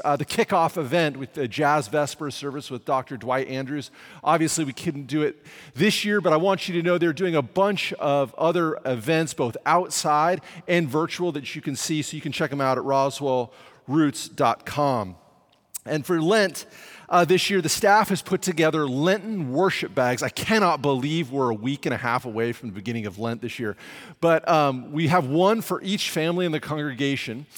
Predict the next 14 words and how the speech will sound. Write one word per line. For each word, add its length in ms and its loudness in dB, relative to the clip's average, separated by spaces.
and 100 -4
you 80 -4
can 160 0
register 460 2
online 360 0
to, 80 -2
when 300 -2
to 60 -6
pick 240 -6
those 340 -2
up, 300 0
and 100 -8
you 120 -10
can 300 -12